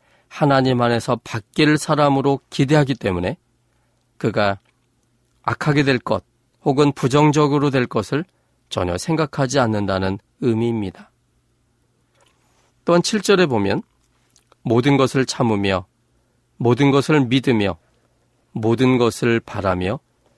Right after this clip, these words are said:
모든 것을 견딘다고 말씀하셨습니다. 하나님의 품성은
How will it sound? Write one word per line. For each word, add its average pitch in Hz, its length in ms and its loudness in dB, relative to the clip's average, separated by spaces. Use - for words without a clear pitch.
모든 127 460 2
것을 131 400 0
견딘다고 101 720 -2
말씀하셨습니다. 107 960 -6
하나님의 120 400 2
품성은 101 560 -2